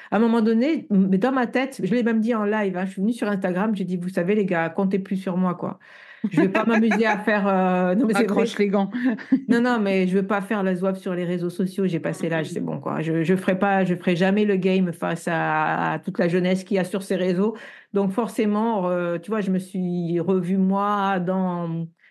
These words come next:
Speaker 1: enfin, je, j'ai fait une, une remise en question de moi, qu'est-ce que j'avais à apporter. Et surtout, je me suis dit, « Mais j'ai plus envie. En fait, je perds trop de temps. »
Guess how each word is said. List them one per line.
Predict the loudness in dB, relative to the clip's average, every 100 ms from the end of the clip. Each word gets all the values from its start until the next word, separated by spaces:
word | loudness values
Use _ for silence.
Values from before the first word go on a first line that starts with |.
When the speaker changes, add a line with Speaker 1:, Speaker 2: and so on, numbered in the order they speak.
| _
Speaker 1:
enfin, | -2 0
je, | -2
j'ai | 0 0
fait | 2
une, | 2 2 -2 -4 -8 -12 -16 -10 0
une | 2
remise | 4 4
en | 2
question | 2 0 0 0
de | 2
moi, | 2 2 2 0
qu'est-ce | -2 0
que | -2
j'avais | 0 0
à |
apporter. | -2 -4 -4 -4 -4 -6 -20 -20 _ -2
Et | 0 2
surtout, | 2 4
je |
me | 2
suis | 2
dit, « | 0
Mais | 0
j'ai | -2
plus | -6 -4 -2
envie. | -2 -2 0 2 2
En |
fait, | 0 -2
je | -4
perds | -4 -4
trop | -2 0
de | 0
temps. » | 0 -2